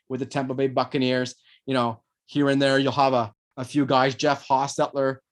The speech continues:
well, granted, that was a, an injury to Phil Simms back in the day, but, you know, if you have the talent and you're just missing a quarterback that could manage this football team, I think Kellen Mond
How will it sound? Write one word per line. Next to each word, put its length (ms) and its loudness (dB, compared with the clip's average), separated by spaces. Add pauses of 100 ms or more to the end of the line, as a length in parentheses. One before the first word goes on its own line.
(120)
well, 120 -10
granted, 400 0
that 180 2
was 160 0
a, 180 -2 (160)
an 120 -6
injury 360 0
to 60 -2
Phil 220 0
Simms 340 2
back 260 2
in 80 -2
the 60 -2
day, 260 2
but, 280 0 (580)
you 80 0
know, 160 4
if 200 0
you 80 0
have 300 2
the 80 -6
talent 460 2
and 80 -6
you're 100 -4
just 240 -2
missing 280 -2
a 40 -4
quarterback 640 4
that 140 -8
could 200 -8 (140)
manage 400 0
this 140 -8
football 400 0
team, 200 -4
I 60 -2
think 240 -8
Kellen 260 0
Mond 400 0